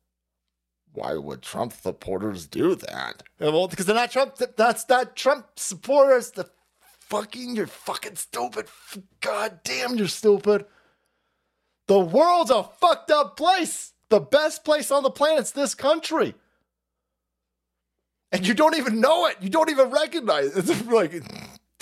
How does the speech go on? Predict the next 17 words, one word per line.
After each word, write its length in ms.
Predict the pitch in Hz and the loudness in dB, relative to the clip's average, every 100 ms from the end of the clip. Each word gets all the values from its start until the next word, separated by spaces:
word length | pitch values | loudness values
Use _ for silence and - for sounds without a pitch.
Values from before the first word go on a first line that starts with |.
| 240 | -2
th-, 40 | |
this 260 | 311 269 - | 2 0 -2
place 300 | - 277 208 - | -2 0 0 -2
sucks 320 | 254 214 - - | 0 0 -2 2
so 220 | 214 185 | 2 4
much, 460 | 170 185 - - - | 2 0 -2 -16 -8
okay? 420 | 151 170 277 247 - _ _ - - _ _ _ _ _ _ _ _ _ - - - | -6 -2 0 0 -4 _ _ -20 -20 _ _ _ _ _ _ _ _ _ -16 -12 -6
Okay, 440 | 185 185 - 180 - | -6 -6 -8 -8 -4
go, 140 | - - | -2 4
okay. 420 | 185 - - 185 - _ _ _ _ - | 4 4 0 -2 -8 _ _ _ _ 0
Go 140 | 147 | 0
to 60 | 147 | 2
Saudi 320 | 139 131 135 | 0 2 2
Arabia. 380 | 123 113 110 - - _ _ _ | 0 -2 -4 -8 -10 _ _ _
Go 140 | 151 | 6
to 60 | 147 | 6
Iran. 520 | 143 139 123 117 110 | 4 0 0 -2 -4